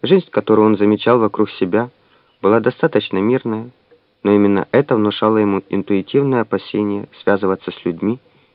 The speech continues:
или тем более проситься к кому-нибудь на ночлег.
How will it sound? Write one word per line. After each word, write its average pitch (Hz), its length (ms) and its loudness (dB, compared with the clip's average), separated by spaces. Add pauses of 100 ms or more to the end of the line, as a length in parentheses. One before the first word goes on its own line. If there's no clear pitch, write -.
(180)
или 104 160 2
тем 120 200 -2
более 139 260 4
проситься - 540 -8
к - 40 -12
кому-нибудь 98 540 -4
на 98 80 -2
ночлег. - 540 -6